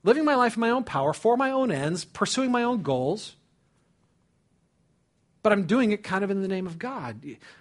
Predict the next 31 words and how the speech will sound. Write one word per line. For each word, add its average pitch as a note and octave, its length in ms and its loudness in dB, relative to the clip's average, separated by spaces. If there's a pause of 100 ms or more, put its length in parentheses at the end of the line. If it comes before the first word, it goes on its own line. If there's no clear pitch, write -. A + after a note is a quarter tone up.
we're G3 140 2
talking D4+ 200 2
about D4+ 120 0
putting B3+ 160 0
on A3 80 2
the F#3 60 -2
whole A3 140 2
armor A3 180 0
of C#3+ 100 -6
God, F#3+ 360 -2
man, E3+ 120 -6
we're F3+ 80 -4
talking D4 300 -10
about G3+ 160 -4
something F3 300 -4
much A#3+ 220 -4
more A3+ 280 0
than, C#3 180 -6 (580)
than E3 80 -6
just A3 160 -8
being D#3 180 -2
a A2+ 60 -8
fan, F#3 500 -6
right? F3+ 240 -6
That, A#3 140 -4
that C4+ 120 0
means D4+ 180 -2
we C4+ 80 -2
can't C#4 340 -6
follow A#3+ 320 2
Jesus E3+ 580 -6